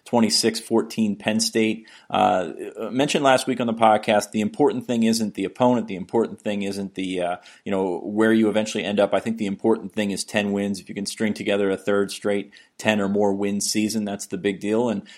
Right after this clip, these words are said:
and Kentucky is a, a pretty good matchup to do that against. Uh, the Wildcats also going for ten wins.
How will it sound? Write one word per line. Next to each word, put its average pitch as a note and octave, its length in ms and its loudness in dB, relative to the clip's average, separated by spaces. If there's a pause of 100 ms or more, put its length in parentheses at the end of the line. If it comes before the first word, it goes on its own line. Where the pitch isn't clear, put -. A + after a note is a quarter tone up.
(120)
and G#2 220 0
Kentucky B2+ 400 0
is C#3+ 120 0
a, A2+ 200 -4
a F#2+ 80 -4
pretty C#3+ 300 -2
good A#2+ 220 -2
matchup G#2 500 -4
to - 100 -12
do G#2+ 180 -2
that A2 180 4
against. G#2+ 540 -4
Uh, F#2 160 2
the F#2 80 0
Wildcats G#2+ 540 4
also G2+ 400 0
going G#2 300 -2
for G#2 120 -4
ten G#2+ 320 -4
wins. G#2+ 320 -2